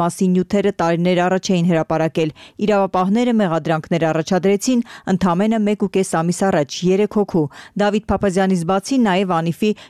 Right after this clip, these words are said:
երկու դուստր ընկերության տնօրեններ են մեղադրվում՝ փաստաթղթեր կեղծելու ու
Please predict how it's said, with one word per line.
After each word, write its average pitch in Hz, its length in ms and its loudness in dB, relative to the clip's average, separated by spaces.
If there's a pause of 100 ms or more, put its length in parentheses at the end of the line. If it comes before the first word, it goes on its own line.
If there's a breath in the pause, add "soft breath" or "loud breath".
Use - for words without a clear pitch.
(100)
երկու 214 300 0 (100)
դուստր 214 400 0
ընկերության 170 600 -2
տնօրեններ 202 500 2
են 180 160 0
մեղադրվում՝ 156 580 0 (200 loud breath)
փաստաթղթեր 196 600 -2
կեղծելու 226 420 0
ու 226 80 -2